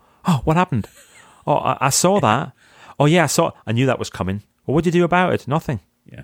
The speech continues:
Speaker 1: "You just saw it was coming." "Yeah, 'cause you're a watcher." And I love that. And I thought, "That is so true." And I could see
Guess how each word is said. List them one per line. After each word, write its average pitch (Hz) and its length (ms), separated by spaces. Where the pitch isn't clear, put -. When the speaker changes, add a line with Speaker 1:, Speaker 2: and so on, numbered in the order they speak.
Speaker 1:
"You 131 80
just 139 140
saw 151 120
it 139 60
was 131 100
coming." 139 400
"Yeah, 165 220
'cause 123 100
you're 131 120
a 127 40
watcher." 139 400
And 127 80
I 143 60
love 147 320
that. 123 140
And 107 80
I - 20
thought, 127 220
"That 123 140
is 135 60
so 156 300
true." 143 520
And 101 140
I 113 40
could - 200
see 180 540